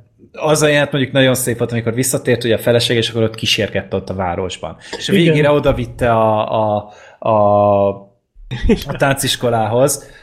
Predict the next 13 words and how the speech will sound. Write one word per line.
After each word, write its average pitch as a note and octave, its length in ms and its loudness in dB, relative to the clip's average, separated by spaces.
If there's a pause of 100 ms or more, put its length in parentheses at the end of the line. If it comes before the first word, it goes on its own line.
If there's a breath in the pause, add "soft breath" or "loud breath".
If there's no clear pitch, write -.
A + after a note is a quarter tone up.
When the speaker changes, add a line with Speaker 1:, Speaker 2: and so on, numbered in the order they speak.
(140 loud breath)
Speaker 1:
aztán - 200 0
utána E3 360 0
neki F#3+ 260 0
rohantak C#3 360 -4
sikítva C3+ 680 -6
azok A#2 120 -2
Speaker 2:
A - 20 -4
Speaker 1:
a - 20 -8
Speaker 2:
filmtörténelem D#3 680 0
Speaker 1:
néberek. E3 260 -2
Speaker 2:
legidétlenebb D3 1000 -4
jumpscare-rel, A#2 680 -6
tehát B2+ 240 -8